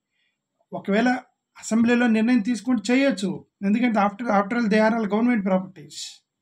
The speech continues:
తిరుపతి తిరుమల దేవస్థానం is government property. ఆ,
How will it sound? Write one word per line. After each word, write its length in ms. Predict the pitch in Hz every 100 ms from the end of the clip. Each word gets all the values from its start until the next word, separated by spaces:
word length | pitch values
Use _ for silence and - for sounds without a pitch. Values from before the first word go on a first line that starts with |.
| -
తిరుపతి 280 | - 208 220
తిరుమల 300 | 214 208 214
దేవస్థానం 540 | 208 220 196 220 214
is 60 | 196
government 380 | 208 233 233 190
property. 400 | 175 151 - - _ _ _ _ _ _ _ _
ఆ, 80 | -